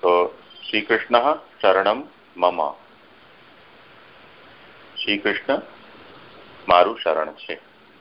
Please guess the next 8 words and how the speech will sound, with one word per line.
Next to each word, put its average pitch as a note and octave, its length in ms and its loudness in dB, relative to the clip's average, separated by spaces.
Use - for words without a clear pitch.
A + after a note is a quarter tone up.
એટલે F#2 300 -6
શિક્ષ-, - 600 -6
શ્રી G#2 160 -4
કૃષ્ણ B2+ 440 -2
મારા G#2 520 4
રક્ષણ A#2 380 -2
કરનારા D2+ 560 -4
છે, - 280 -6